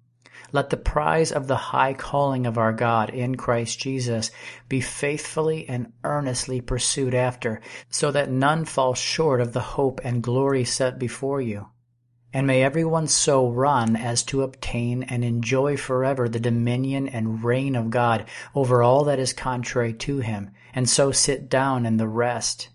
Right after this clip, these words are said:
joy, and peace of his nature forevermore. Amen.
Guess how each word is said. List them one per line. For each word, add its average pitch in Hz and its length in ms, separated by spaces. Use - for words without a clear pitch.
joy, 127 480
and 110 200
peace 156 460
of 113 120
his 127 280
nature 123 540
forevermore. 110 840
Amen. 113 520